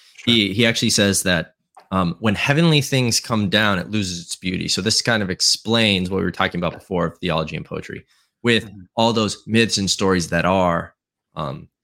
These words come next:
Speaker 2: fantastic and that we would love to think about. Those are heavenly truths. They point to heavenly truths. Now, they
Speaker 1: Right.
Speaker 2: aren't historic, so they aren't worth actually believing are, like,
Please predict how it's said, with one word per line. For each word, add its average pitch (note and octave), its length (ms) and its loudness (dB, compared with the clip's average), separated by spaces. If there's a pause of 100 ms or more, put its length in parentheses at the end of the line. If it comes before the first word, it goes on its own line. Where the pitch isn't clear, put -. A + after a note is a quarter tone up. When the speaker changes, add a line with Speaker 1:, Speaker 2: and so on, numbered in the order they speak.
(180)
Speaker 2:
fantastic - 880 -4 (100)
and F2+ 80 -16
that D#2+ 100 -4
we F2 120 -6
would E2 160 -8
love E2 260 -6
to D#2+ 360 -16 (800)
think C#3 180 2
about. D#2 460 -2 (240)
Those B2 200 4
are G#2 120 4
heavenly F#2+ 720 -4 (180)
truths. C2+ 560 -14
They F2 120 -2
point C3 340 -2
to F2+ 80 -4
heavenly E2 360 -6
truths. - 600 -20 (280)
Now, E2+ 220 -2
they F2+ 160 0
Speaker 1:
Right. F2+ 60 0
Speaker 2:
aren't - 220 -6 (220)
historic, F#2 800 0 (220)
so F#2 220 -4
they D#2+ 240 -2
aren't D#2 400 -4
worth D#2 320 -6
actually D#2+ 320 -6
believing D#2+ 460 -8
are, D#2 320 -12 (460)
like, D2+ 260 -12